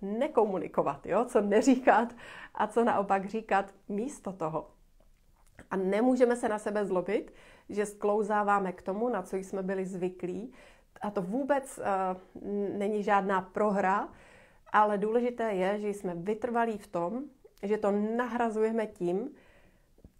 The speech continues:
co je pro nás podporující. A tak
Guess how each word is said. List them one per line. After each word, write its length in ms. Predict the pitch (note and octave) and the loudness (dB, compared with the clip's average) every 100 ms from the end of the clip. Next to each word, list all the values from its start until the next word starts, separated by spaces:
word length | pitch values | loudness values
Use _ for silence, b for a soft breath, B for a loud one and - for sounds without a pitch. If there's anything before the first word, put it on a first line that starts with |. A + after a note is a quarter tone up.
| - | -4
co 120 | - | 2
je 100 | A3 | 2
pro 300 | G#3+ G#3 A3 | 2 0 2
nás 280 | A#3 A#3+ A#3 | 4 2 -4
podporující. 1080 | - G3 G3 - G3 F#3+ F3 E3+ - F3 E3+ - _ b b b b - - | -4 -4 -4 -4 -2 2 2 0 -4 -8 -8 -10 _ b b b b -20 0
A 360 | F3+ F#3 F#3 F#3 - B B B B | 6 8 8 4 -8 B B B B
tak 200 | A#3 A#3 | 0 0